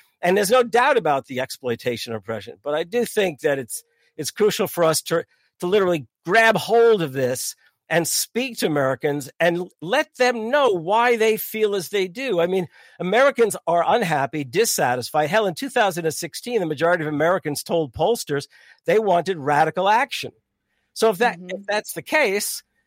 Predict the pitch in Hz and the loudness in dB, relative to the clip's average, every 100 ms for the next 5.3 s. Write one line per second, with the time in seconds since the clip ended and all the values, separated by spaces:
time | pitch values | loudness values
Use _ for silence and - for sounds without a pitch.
0 | - 196 202 - 156 254 - - 185 190 | -4 0 0 -2 0 0 0 -4 -2 -4
1 | - 226 269 269 165 143 127 151 170 165 | -2 2 2 0 0 0 -2 -6 -6 -6
2 | 165 180 160 135 139 180 202 196 185 175 | -4 -2 0 0 2 2 4 2 0 -4
3 | - 247 214 151 131 120 117 139 160 - | -4 -2 0 0 -2 -6 -4 -4 -4 -6
4 | 170 113 107 233 269 208 151 143 131 123 | -10 -8 -8 -2 2 4 4 2 0 -4
5 | 127 120 | -6 -6